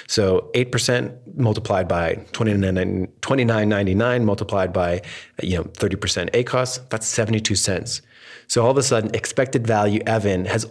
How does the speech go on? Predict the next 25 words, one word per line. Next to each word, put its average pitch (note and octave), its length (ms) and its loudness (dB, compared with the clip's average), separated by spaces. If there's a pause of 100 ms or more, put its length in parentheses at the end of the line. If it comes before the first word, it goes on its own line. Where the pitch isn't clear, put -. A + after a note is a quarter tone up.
already B2 400 2
factored G#2+ 460 0
in G2+ 320 2 (280)
that - 60 -2
if G#2 60 2
he - 160 0
were G3 80 4
to E3+ 80 4
get, B2 420 -2 (1080)
uh, G#2 160 0
seventy-two D#3 480 4
cent A#2+ 240 0
clicks - 420 -2 (580)
at G#2 240 2
an G#2 140 2
eight C#3 160 2
percent C3+ 320 0
conversion G#2 400 4
rate E2+ 180 0 (160)
with A#2+ 160 0
his G2 320 2 (200)
twenty-nine C#3 420 2
ninety-nine A2 400 2
dollar F#2+ 220 4
product, B2 420 0